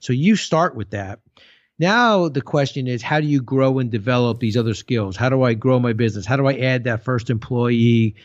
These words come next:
and make sure that they feel valuable, make sure they feel like they're part of the p-, solution, not part of the problem?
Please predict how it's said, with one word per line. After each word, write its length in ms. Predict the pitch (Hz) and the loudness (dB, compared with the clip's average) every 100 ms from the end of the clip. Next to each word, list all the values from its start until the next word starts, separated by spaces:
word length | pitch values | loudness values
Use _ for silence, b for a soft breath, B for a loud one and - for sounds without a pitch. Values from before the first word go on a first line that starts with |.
| b b b - | b b b 0
and 100 | 135 | 2
make 160 | 135 | 4
sure 180 | - 151 | 4 4
that 120 | 131 117 | 4 4
they 160 | 131 | 2
feel 240 | 117 139 117 | 4 2 2
valuable, 580 | 123 120 123 120 120 | 2 2 0 -2 -4
make 160 | 117 120 | -2 -4
sure 160 | 120 127 | -2 -2
they 160 | 127 | -2
feel 220 | - 135 | -2 -2
like 140 | 131 120 | 0 0
they're 120 | 123 | -2
part 260 | - 131 120 | -2 -2 -2
of 40 | |
the 80 | 113 | -6
p-, 120 | - | -10
solution, 580 | - 123 131 123 123 113 | -4 0 2 2 0 0
not 180 | 120 120 | 0 0
part 220 | 127 120 | -2 0
of 40 | |
the 60 | 110 | -2
problem? 560 | - 123 120 120 113 | 0 2 2 2 0